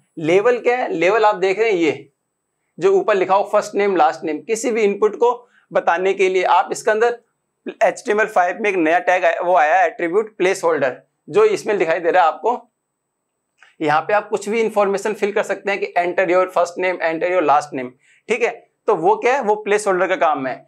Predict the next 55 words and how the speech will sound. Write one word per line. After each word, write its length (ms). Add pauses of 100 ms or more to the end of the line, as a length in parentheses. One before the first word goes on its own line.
(180)
लेवल 300
का 120
काम 240
क्या 220
है, 160
आप 180
बाहर 300
से 180
एक 120
हेडिंग 320
दे 100
सकते 300
हैं 120
कि 100
इस 440
इनपुट 340
के 80
अंदर 260
आपको 380 (420)
क्या 160
फिल 200
करना 260
है। 160 (260)
आप 380
यहाँ 140
पे 120
आप 100
देख 160
सकते 240
हैं 60
लेवल 300
में 120
लिखा 180
हुआ 180
है 80
फर्स्ट 320
नेम, 240
फर्स्ट 240
नेम 120
मतलब 380 (240)
आपका, 360
आपको 340
अपना 280
नाम 260 (420)
फर्स्ट 240
नेम, 320
अगर 180
मेरा 220
नाम 300 (160)
सचिन 320 (300)
कुमार 340
है 120
तो 120
मैं 140
सचिन 380